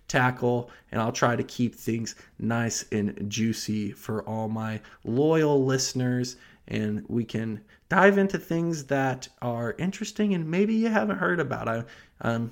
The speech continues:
I'm always on the lookout for a subject that is appealing to people in our kind of sphere, but maybe you haven't heard about, you know. Um,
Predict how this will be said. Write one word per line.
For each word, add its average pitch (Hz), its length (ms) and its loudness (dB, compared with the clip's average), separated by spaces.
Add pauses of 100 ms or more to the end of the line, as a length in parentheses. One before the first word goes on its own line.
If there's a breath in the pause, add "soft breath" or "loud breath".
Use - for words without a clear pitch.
I'm 156 120 2
always 175 440 4
on 143 220 2
the 135 80 4
lookout 131 480 4
for 117 380 0
a 107 100 -4
subject 123 580 -2
that 113 240 -4 (320 loud breath)
is 117 240 2
appealing 127 640 0
to 107 160 0
people 120 600 -2 (280 loud breath)
in 110 180 0
our 110 260 2
kind 113 360 0
of 107 80 -4
sphere, 117 640 -6 (200 loud breath)
but 104 240 -6
maybe 127 300 2
you 110 160 2
haven't 110 420 -2
heard 110 380 -6
about, 104 580 -10
you 107 80 -6
know. 104 260 -8 (300 loud breath)
Um, 101 260 -6